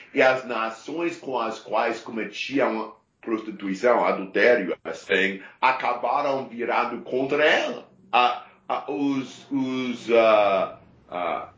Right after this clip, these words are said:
amantes anteriores, assim, voltam contra ela. E <laughs> versículo dezessete,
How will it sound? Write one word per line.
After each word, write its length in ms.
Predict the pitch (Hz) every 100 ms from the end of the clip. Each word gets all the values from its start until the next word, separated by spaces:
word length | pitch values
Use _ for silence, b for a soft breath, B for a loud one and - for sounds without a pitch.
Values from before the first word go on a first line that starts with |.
| -
amantes 1040 | 120 120 117 143 170 139 127 127 - - _ _ _ _ 113
anteriores, 1160 | 131 139 147 143 147 185 170 - - - - -
assim, 600 | 95 - 113 87 78 78
voltam 500 | 110 117 120 117 113
contra 460 | - 117 113 95 90
ela. 380 | 87 71 - - _ b b b b b _ 139
E 600 | 151 156 156 151 - - -
<laughs> 80 | 156 139
versículo 520 | 143 143 180 151 127 -
dezessete, 840 | 117 131 117 110 170 180 - 135